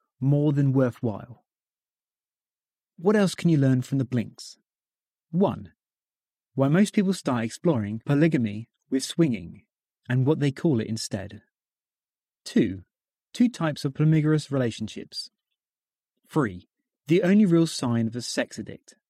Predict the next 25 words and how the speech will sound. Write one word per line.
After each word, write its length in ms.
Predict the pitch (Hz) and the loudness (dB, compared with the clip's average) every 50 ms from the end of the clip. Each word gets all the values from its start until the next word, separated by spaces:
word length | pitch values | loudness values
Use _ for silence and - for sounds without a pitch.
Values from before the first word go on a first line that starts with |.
| _ _ _ _ _ _ _ _ - | _ _ _ _ _ _ _ _ -2
and 200 | 139 139 135 127 | 0 0 0 0
why 220 | 147 160 180 185 | 0 2 2 2
most 300 | 170 165 160 156 151 - | 2 2 2 2 0 0
diagnoses 600 | - 135 135 127 135 139 139 135 - - 135 - - - | 0 0 2 2 2 0 0 0 -2 -4 -6 -6 -8 -8
are 120 | 135 120 | -8 -8
bogus. 580 | - 127 117 107 - - - - - - - - _ _ _ _ _ _ _ _ _ _ _ _ _ _ _ _ _ _ _ _ _ _ _ | -6 -4 -6 -6 -6 -10 -16 -18 -18 -18 -20 -20 _ _ _ _ _ _ _ _ _ _ _ _ _ _ _ _ _ _ _ _ _ _ _
Four, 480 | _ - - - 185 123 120 113 - - _ _ _ _ _ _ _ _ _ _ _ - | _ -4 0 2 2 2 0 -4 -12 -18 _ _ _ _ _ _ _ _ _ _ _ -4
why 180 | 139 143 139 | 0 0 0
solutions 580 | 135 - - 135 135 156 175 - - 208 185 - | 0 0 2 2 4 4 2 2 0 0 0 -2
help 380 | - - 185 127 - - - | -2 -2 -2 -2 -4 -6 -4
deal 460 | - - 175 160 117 110 110 110 117 _ _ _ _ | 0 2 2 2 2 -2 -4 -10 -14 _ _ _ _
with 200 | - 135 131 113 | -2 -2 -2 0
love 240 | 120 123 139 156 160 | 0 0 2 2 2
avoidance 540 | 175 160 139 127 110 104 101 107 107 - - - | 2 2 2 0 0 -2 -4 -6 -8 -10 -10 -10
and 140 | 123 123 120 | -8 -8 -6
sex 300 | - - - - - - | -6 -6 -6 -6 -8 -10
addiction. 560 | 101 110 - - - - - - - - - _ _ _ _ _ _ _ _ _ _ _ _ _ _ _ _ _ _ | -12 -12 -14 -14 -16 -18 -16 -16 -16 -16 -20 _ _ _ _ _ _ _ _ _ _ _ _ _ _ _ _ _ _
And 160 | - 139 135 127 | -2 -2 -2 -2
five, 500 | - - 147 107 - - 95 98 - _ _ _ _ _ _ _ _ _ | -2 -4 -6 -6 -6 -10 -16 -18 -20 _ _ _ _ _ _ _ _ _
what 160 | - 156 180 180 | -2 -2 -2 0
sections 460 | - - 196 160 - - - 151 139 | -2 -2 -2 -4 -4 -4 -2 -2 0
of 120 | 151 135 | 0 2
your 100 | 143 139 | 2 0
brain 400 | 113 - 131 120 117 117 113 113 | 2 2 0 2 2 2 0 0
correspond 680 | 113 - 135 139 131 - - 113 107 104 101 101 101 | -2 -4 -4 -4 -4 -6 -8 -8 -8 -8 -8 -12 -14